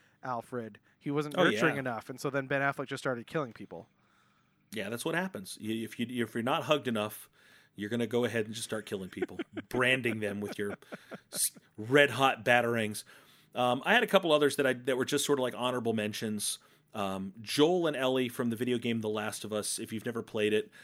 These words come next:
Speaker 2: um,
Speaker 1: Never
Speaker 2: again,
Speaker 1: played
Speaker 2: very
Speaker 1: it.
Speaker 2: com-, complex relationship. If you, if you saw, um, Logan,
Speaker 1: Yeah.
Speaker 2: uh, i-, if you kinda saw Wolverine and, and twenty-three, that's sort of the
Speaker 1: Okay.
Speaker 2: same vibe you're gonna get there.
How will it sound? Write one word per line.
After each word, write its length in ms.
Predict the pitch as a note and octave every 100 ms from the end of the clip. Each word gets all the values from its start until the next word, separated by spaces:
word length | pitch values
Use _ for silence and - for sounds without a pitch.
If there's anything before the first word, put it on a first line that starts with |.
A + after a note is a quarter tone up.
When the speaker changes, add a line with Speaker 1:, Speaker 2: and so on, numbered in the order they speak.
| -
Speaker 2:
um, 240 | - F#2 G2
Speaker 1:
Never 120 | C3+
Speaker 2:
again, 200 | B2 B2
Speaker 1:
played 80 | A#2
Speaker 2:
very 160 | B2+ B2+
Speaker 1:
it. 80 |
Speaker 2:
com-, 160 | B2+ A#2+ _ -
complex 560 | - C#3+ - C#3+ C3 -
relationship. 560 | C3+ C3 B2+ B2+ C3 C3
If 100 | C3
you, 100 | D3
if 120 | D3
you 200 | D#3 D#3+ - -
saw, 680 | - - F#3+ F3 D3+ B2+ A#2+
um, 180 | G#2+ G#2
Logan, 400 | A2+ B2+ A2 E2+ _ _ _ _
Speaker 1:
Yeah. 180 | D3 C3
Speaker 2:
uh, 140 | G2+ G2 E2+ _ _ _ -
i-, 40 |
if 420 | C#3+ A#2+ D#3 D3 C3
you 100 | C#3
kinda 300 | - E3 C#3+
saw 180 | C#3+
Wolverine 540 | A#2+ A#2 A#2+ A#2+ A#2 A2
and, 180 | G#2+ G#2
and 180 | G#2+ G#2
twenty-three, 540 | A#2+ A2 - A2 G#2 - - -
that's 220 | B2+ -
sort 340 | - - A2
of 100 | G2+
the 100 | G2 G2
Speaker 1:
Okay. 220 | - A2 -
Speaker 2:
same 240 | - G3+ F#2
vibe 260 | F#3+ F2+
you're 80 | F2
gonna 120 | F#2 F#2+
get 160 | F2+
there. 160 | G2